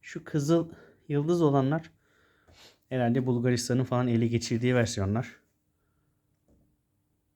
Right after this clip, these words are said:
Bazıları başka maketlerde de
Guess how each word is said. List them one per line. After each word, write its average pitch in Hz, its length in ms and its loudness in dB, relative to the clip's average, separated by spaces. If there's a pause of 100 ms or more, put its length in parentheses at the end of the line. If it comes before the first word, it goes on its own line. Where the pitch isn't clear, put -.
(2250)
Bazıları 151 400 4
başka 147 280 0
maketlerde 160 600 0
de 180 200 0